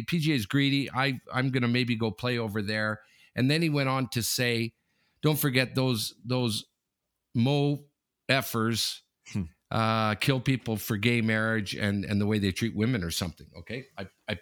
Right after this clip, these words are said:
Speaker 1: I paraphrase. Okay, and, uh, so that, that became a story, right, about this thing. But, but excuse me, uh, I,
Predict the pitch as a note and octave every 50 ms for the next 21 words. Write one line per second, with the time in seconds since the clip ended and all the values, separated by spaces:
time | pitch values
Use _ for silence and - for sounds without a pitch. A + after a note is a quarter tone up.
0 | - - - A2+ G#2 - C3 D3 A2+ F2 - - E2 C#2+ - - - - - E2+
1 | - A#2 B2 C#3 C#3+ - - - _ _ _ _ _ _ _ _ - - C#3+ D3
2 | D3+ D3 D3 C#3+ C#3 - - - _ _ _ _ _ _ _ _ _ _ _ -
3 | C3 B2+ C3 B2+ B2 A#2+ A#2+ - - - E3 D#3 C3 E3+ G3 G3+ - - D#3+ F#3+
4 | G3 F#3 G3 F3 - F3+ F3+ D#3+ C3+ - - - - F3 F3+ C3+ F2 F#2+ B2 -
5 | A2 A#2 D#3 E3+ - A#2+ A2+ B2+ A2+ - A#2 G#2 - - A#2+ A#2 C#3+ D#3 C#3+ -
6 | - - G#3+ G3+ C#3+ A2+ - - _ _ _ _ _ _ _ _ _ _ _ _
7 | _ _ - - _ _ _ _ _ - - B2+ D3+ C#3+ D3 - - - - -
8 | G3 F#3+ D#3 B2 A2+ G2 G#2 B2 - _ _ _ _ _ _ _ _ _ _ _
9 | _ _ _ - - - - _ - - B2+ B2+ - - D#3+